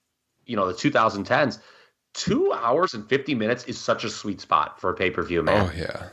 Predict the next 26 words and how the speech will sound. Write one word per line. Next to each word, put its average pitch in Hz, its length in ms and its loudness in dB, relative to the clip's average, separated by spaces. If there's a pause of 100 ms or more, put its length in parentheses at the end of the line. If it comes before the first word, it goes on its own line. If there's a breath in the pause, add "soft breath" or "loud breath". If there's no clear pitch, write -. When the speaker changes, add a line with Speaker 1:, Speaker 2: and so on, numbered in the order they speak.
(260)
Speaker 1:
Like, 123 160 0
whenever 202 420 2
I 240 60 4
watch 202 220 2 (100)
any 143 180 4
of 170 60 4
those 160 100 2
pay-per-views, 139 420 2
I'm 113 120 -4
like, 113 220 2 (280 soft breath)
you 127 80 -6
know, 143 180 2 (360)
that - 260 0
went 302 140 2
by 269 140 2
quick. 294 540 -2 (1120)
Speaker 2:
Well, 147 120 -4
look 117 160 2
at 120 80 2
N 120 120 4
X 135 160 0
T 156 80 -4
TakeOver. 139 560 2
There 82 140 0
you 107 100 0
go. 135 220 -2